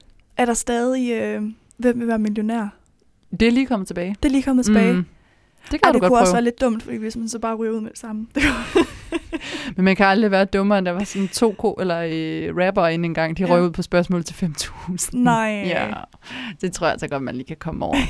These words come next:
Speaker 1: <laughs>
Speaker 2: Så er man i hvert fald sikret fem tusind, ikke?
Speaker 1: Hvad med dig? Hvad kunne du, øh, forestille dig at være
Speaker 2: Åh.
Speaker 1: med i?
Speaker 2: Ah, men det er,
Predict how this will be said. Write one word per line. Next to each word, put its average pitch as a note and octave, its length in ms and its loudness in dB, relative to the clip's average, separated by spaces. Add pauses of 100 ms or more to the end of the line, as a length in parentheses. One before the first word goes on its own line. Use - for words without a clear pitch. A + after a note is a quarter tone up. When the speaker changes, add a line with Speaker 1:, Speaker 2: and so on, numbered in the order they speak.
(120)
Speaker 1:
<laughs> - 220 -4
Speaker 2:
Så - 80 2
er - 20 2
man G3+ 120 6
i E3 40 0
hvert C3+ 140 -4
fald - 140 -14
sikret F#3 300 -6
fem - 120 -8
tusind, - 360 -10
ikke? A#3 120 4
Speaker 1:
Hvad D#3+ 80 4
med G3+ 160 -4
dig? F#3 140 0 (280)
Hvad D#4 120 -4
kunne D#4+ 200 -6
du, D#4+ 120 0 (220)
øh, B3+ 260 -6 (680)
forestille C4 520 0
dig B3 100 0
at A#3 60 0
være A#3+ 100 -2
Speaker 2:
Åh. B3 60 0
Speaker 1:
med C4+ 300 -2
i? B3+ 80 -10 (340)
Speaker 2:
Ah, G3+ 160 4
men G3+ 180 0
det G3+ 300 2
er, F3+ 340 0